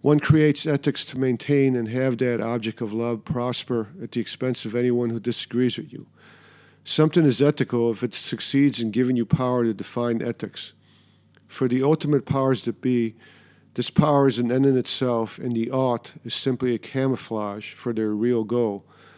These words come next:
Only a very few have this power. The vast majority of humans at any given time, if they choose life, are forced to live their lives in compliance with the will of the powers that be.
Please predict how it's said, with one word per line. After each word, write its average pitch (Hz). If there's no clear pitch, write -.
Only 151
a 139
very 139
few 143
have 123
this 113
power. 107
The 104
vast 131
majority 127
of 113
humans 123
at 117
any 127
given 123
time, 117
if 120
they 131
choose 147
life, 127
are 117
forced 135
to 127
live 131
their 120
lives 117
in 117
compliance 120
with 120
the 110
will 117
of 107
the 107
powers 107
that 104
be. 101